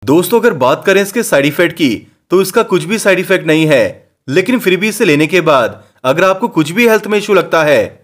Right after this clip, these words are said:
तो आप इसे लेना है वो बंद भी कर सकते हैं और अधिक जानकारी के लिए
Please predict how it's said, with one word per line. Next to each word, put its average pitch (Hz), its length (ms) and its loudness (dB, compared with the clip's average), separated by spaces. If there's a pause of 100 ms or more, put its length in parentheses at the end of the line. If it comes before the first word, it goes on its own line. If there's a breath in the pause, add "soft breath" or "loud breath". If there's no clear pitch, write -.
(300)
तो 185 120 4
आप 202 220 2
इसे 208 200 -2
लेना 170 220 2
है 185 100 0
वो 226 140 0
बंद 156 220 0
भी 214 80 0
कर 175 160 0
सकते 156 300 0
हैं 135 220 2 (300 soft breath)
और 143 140 2
अधिक 190 200 0
जानकारी 185 460 2
के 202 180 0
लिए 151 360 0